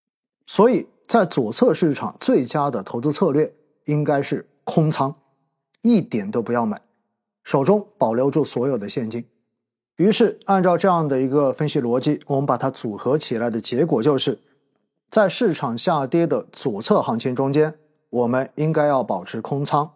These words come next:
什么都不要买。而当市场进入到右侧上涨时期时，我们就应该要一次性的进行买入，来获取最大的收益。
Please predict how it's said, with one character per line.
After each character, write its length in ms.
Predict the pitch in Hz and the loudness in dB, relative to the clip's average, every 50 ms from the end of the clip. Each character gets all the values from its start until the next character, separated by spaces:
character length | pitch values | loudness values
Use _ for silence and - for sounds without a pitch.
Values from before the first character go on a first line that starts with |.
| _ - | _ -16
什 300 | - - - - 104 87 | -12 -10 -8 -8 -8 -6
么 100 | 98 120 | -2 0
都 100 | 151 147 | 0 0
不 120 | 123 131 | 2 0
要 120 | 123 117 | 0 0
买。 160 | 107 98 87 - _ _ _ _ _ _ _ _ _ _ _ _ _ _ _ _ _ _ | 0 -2 -6 -8 _ _ _ _ _ _ _ _ _ _ _ _ _ _ _ _ _ _
而 120 | 147 180 | 2 2
当 160 | 190 202 208 | 4 4 2
市 220 | 196 - 220 170 147 | 2 2 2 0 0
场 240 | - - 101 - - | -2 -4 -8 -8 0
进 140 | - 214 190 | 2 2 2
入 100 | 175 170 | 4 2
到 160 | 185 185 196 | 2 2 2
右 260 | 220 262 254 185 143 | 2 4 4 2 2
侧 280 | 135 - - 180 - - | 0 0 -2 -2 -2 -2
上 380 | - - - - 254 202 156 135 | -8 -4 0 0 0 2 0 -2
涨 240 | 117 - 107 95 104 | -2 -4 -6 -6 -6
时 160 | - - 113 | -8 -8 -8
期 160 | - - 143 | -4 -4 -4
时， 240 | 139 - 139 135 135 _ _ _ _ _ _ | -2 -2 -4 -6 -6 _ _ _ _ _ _
我 140 | _ 113 117 | _ -6 -4
们 100 | 117 123 | -4 -2
就 140 | 120 156 147 | 0 0 0
应 100 | 127 131 | 0 0
该 140 | 135 143 135 | 0 0 0
要 160 | 135 117 - - | 0 -2 -4 -8
一 200 | 104 104 120 170 | -10 -6 -4 -4
次 260 | 165 - - 185 131 | -4 -2 0 0 0
性 260 | 127 - 156 127 120 | 0 -2 -2 -2 -2
的 80 | 104 98 | -4 -4
进 160 | 104 123 117 | -4 -6 -6
行 160 | - 123 123 | -4 -4 -4
买 160 | 131 113 87 | -2 -4 -4
入， 280 | 95 120 170 175 - - _ _ | -2 0 0 0 0 -4 _ _
来 160 | 123 117 117 | -4 -4 -4
获 200 | 117 - 139 117 | -2 -2 -2 -2
取 200 | - - 101 - _ | -4 -8 -12 -14 _
最 200 | - 147 117 107 | -4 -4 -2 -2
大 160 | 123 120 110 | -2 -4 -4
的 100 | 98 101 | -4 -4
收 180 | - 131 131 | -4 -2 0
益。 140 | 127 131 - | 0 -2 -4